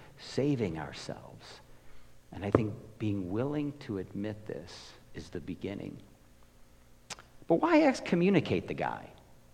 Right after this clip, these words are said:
I mean, why kick him out of the church? Why not just fix him? And what is it that we can learn from this chapter? Well,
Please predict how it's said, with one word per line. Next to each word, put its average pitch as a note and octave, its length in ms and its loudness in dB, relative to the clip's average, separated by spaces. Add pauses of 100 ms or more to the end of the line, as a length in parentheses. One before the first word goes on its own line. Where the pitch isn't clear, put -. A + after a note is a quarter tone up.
(340)
I - 20 0
mean, C#3 160 4
why G3+ 160 6
kick B3+ 320 0
him A3 140 6
out G#3 160 4
of G3 80 4
the D#3+ 80 2
church? - 680 -6 (840)
Why G#3 100 0
not B3 160 2
just A3 180 -2
fix - 400 -6
him? - 140 -2 (1300)
And D#3+ 240 10
what A#3+ 160 12
is G#3+ 180 6
it G3+ 140 8
that E3+ 100 6
we D#3 120 6
can B2+ 260 4
learn E3 320 6
from F#2 220 0
this D#2+ 180 -4
chapter? - 540 -2 (920)
Well, B2 320 8